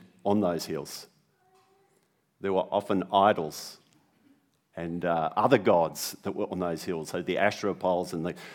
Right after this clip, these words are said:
the temples to Baal were on the hills. And Israel was looking to,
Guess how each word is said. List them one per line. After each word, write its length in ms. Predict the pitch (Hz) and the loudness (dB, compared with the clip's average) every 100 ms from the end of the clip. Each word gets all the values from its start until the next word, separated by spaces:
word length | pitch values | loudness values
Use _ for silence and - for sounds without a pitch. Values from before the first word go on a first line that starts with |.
| - | -10
the 80 | 90 | -8
temples 460 | - 110 107 101 - | -2 -2 -2 -4 -4
to 100 | 95 | 2
Baal 400 | 104 117 139 104 | 6 8 8 6
were 180 | 101 | 2
on 140 | 113 98 | 2 0
the 100 | 90 | 2
hills. 480 | 95 73 78 - - - _ _ _ _ _ _ _ _ _ - | 0 -2 -2 -4 -6 -12 _ _ _ _ _ _ _ _ _ -6
And 160 | 101 | -2
Israel 680 | 98 127 127 123 107 104 101 | 4 4 6 6 8 8 4
was 380 | 98 107 101 110 | 2 2 2 0
looking 520 | 113 - 113 101 101 | -2 2 2 2 0
to, 400 | - 107 101 95 | 0 0 2 -2